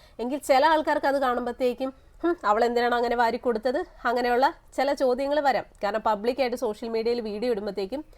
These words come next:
ആർക്കും മാന്യമായിട്ടുള്ള രീതിയിൽ അഭിപ്രായം പറയാം. ആ ഒരു ജോലിയായിരിക്കാം ദയ അച്ഛൻ ചെയ്തത്. പക്ഷെ ദയ ഇവിടെ,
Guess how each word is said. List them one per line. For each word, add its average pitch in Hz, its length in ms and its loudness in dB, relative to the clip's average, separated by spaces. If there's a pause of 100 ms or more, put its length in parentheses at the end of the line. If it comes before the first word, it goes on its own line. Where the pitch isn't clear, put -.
(420)
ആർക്കും 208 480 0
മാന്യമായിട്ടുള്ള 330 580 0
രീതിയിൽ 180 360 -2
അഭിപ്രായം 156 440 -4
പറയാം. 139 240 -10
ആ 143 120 -2
ഒരു 180 260 -2
ജോലിയായിരിക്കാം 294 720 0
ദയ 269 160 2
അച്ഛൻ 277 300 0
ചെയ്തത്. 220 180 -2
പക്ഷെ 196 160 -6
ദയ 214 200 0
ഇവിടെ, 262 340 0